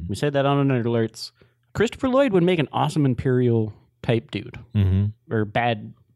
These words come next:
Speaker 1: Empire guy.
Speaker 2: Right.
Speaker 1: Uh, we know that Pershing couldn't let his research go.
Speaker 2: Right.
Speaker 1: Is he the only one that can't let that research go now that everything's been destroyed? Probably
Speaker 2: No,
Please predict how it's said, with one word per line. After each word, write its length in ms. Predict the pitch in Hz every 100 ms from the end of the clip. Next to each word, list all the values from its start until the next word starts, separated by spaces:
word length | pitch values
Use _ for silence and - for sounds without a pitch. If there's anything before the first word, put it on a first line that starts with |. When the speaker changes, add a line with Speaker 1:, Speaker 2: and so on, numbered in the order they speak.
| _
Speaker 1:
Empire 420 | 147 113 104 92
guy. 240 | 101 101 -
Speaker 2:
Right. 240 | 98 82 85 - _ _
Speaker 1:
Uh, 340 | 120 127 127 123
we 140 | 127
know 140 | 143 165
that 140 | 151
Pershing 640 | - 196 - 151 143 131 123
couldn't 240 | - 160 147
let 100 | 135
his 120 | 117 107
research 400 | 104 - - -
go. 240 | - - - -
Speaker 2:
Right. 260 | 87 78 -
Speaker 1:
Is 120 | - 120
he 120 | 175
the 160 | 147
only 200 | 110 127
one 200 | 147 151 139
that 100 | 131
can't 240 | 156 139
let 140 | 139 135
that 120 | 131
research 420 | 131 135 139 131 -
go 220 | 127 123
now 200 | 123 120
that 160 | 117
everything's 420 | 120 117 107 117 104
been 200 | 117 113
destroyed? 480 | 107 - 113 107 -
Probably 360 | - 147 123
Speaker 2:
No, 60 | 110